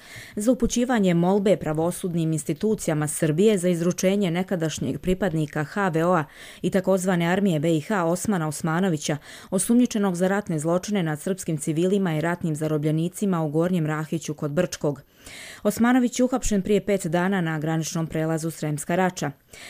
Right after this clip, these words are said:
Na prijedlog tužilaštva Srbije i osnovane sumnje da je počinio ratni zločin nad srpskim zarobljenicima, Ustavni sud mu je odredio pritvor.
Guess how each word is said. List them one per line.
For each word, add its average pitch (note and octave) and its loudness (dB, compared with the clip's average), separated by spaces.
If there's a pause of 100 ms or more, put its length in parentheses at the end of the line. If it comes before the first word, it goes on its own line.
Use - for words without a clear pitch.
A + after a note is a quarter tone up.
(140)
Na G3+ 2
prijedlog A3 2
tužilaštva G3+ 0
Srbije F#3 2
i E3 2
osnovane E3 0
sumnje F#3 2
da C#3+ -2
je D3 -2
počinio F3 0
ratni D#3+ -2
zločin E3+ 0
nad C3+ -4
srpskim D#3+ -2
zarobljenicima, D3+ 0 (360)
Ustavni G#3 2
sud G#3 2
mu G3 4
je F#3 4
odredio D#3+ 2
pritvor. F3+ 2